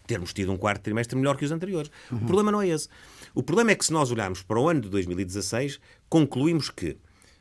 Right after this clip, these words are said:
Speaker 1: o crescimento da economia ficou aquém daquele que o governo estimava. O inv-, o nível de investimento ficou muito, mas muito aquém daquele que o governo pretendia e mesmo muito aquém daquele que tivemos
Speaker 2: Hum.
Speaker 1: em dois mil e quinze. Num contexto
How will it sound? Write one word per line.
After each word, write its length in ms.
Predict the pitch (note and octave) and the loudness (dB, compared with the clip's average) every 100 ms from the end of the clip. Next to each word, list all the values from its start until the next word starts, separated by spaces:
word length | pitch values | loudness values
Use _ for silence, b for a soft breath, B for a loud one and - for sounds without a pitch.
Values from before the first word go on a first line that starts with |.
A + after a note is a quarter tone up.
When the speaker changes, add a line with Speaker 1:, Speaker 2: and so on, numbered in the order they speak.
| b - | b -8
Speaker 1:
o 80 | |
crescimento 360 | G#3 - A#2+ G2 | -4 0 0 0
da 60 | B2 | 2
economia 360 | C3+ C3 D3+ | 2 2 2
ficou 240 | C3+ - A#2+ | -2 0 0
aquém 260 | G#2+ B2+ | 2 0
daquele 300 | A2 G#2 A#2 | 0 0 -2
que 160 | - G#2+ | 0 0
o 120 | A2+ - | 0 -2
governo 400 | D2+ F#2 A2 G2 | -4 -2 -2 -4
estimava. 500 | - F#2 C#2+ C2+ - - b b b b b b b b _ | -8 -8 -10 -12 -18 -20 b b b b b b b b _
O 200 | A#3 A3 | 6 8
inv-, 260 | E3+ C3 B2 | 8 6 4
o 80 | B2+ | 4
nível 280 | F3+ C3 G2+ | 6 4 2
de 80 | |
investimento 580 | G2 - G#2+ G2 B2 C#3+ | 0 -2 0 2 2 0
ficou 320 | - A#2 A#2+ | -6 4 6
muito, 640 | A#2 C3 E3 C4 C#4+ - B2+ | 8 8 10 12 10 8 6
mas 200 | B2 G2+ | 6 6
muito 360 | C3+ E3 B2+ | 4 2 2
aquém 340 | A2+ G2 A2+ G2+ | 0 2 2 2
daquele 340 | G2 G2+ G2+ | 0 0 -2
que 120 | E2 | -2
o 60 | F2+ | -6
governo 420 | D2+ F2 F2 D#2+ | -4 -2 -2 -4
pretendia 720 | - D#2 F2+ E2 D#2 F#2+ D#3+ - _ _ | -10 -8 -4 -2 0 0 -2 -6 _ _
e 140 | D#3 C#3+ | 4 6
mesmo 400 | C#3+ A3+ D#3+ C3+ | 8 8 6 4
muito 440 | C3+ A3 F3 B2+ | 6 4 4 2
aquém 340 | G#2 G2+ B2+ D#3 | 0 0 -2 -2
daquele 260 | C3 D3 | -2 -4
que 60 | - | -4
tivemos 320 | C3 C3 A2+ | -2 0 0
Speaker 2:
Hum. 40 | |
Speaker 1:
em 40 | C#3 | -2
dois 140 | C#3+ | -4
mil 140 | C#3+ D3+ | -6 -6
e 40 | |
quinze. 320 | D3 A2+ G#2 b b b b b b b - | -6 -8 -10 b b b b b b b 4
Num 300 | A3+ D#4 C#4+ | 10 10 10
contexto 680 | F3 C3+ G#2 F#2 - A#2 | 6 4 2 0 -2 -10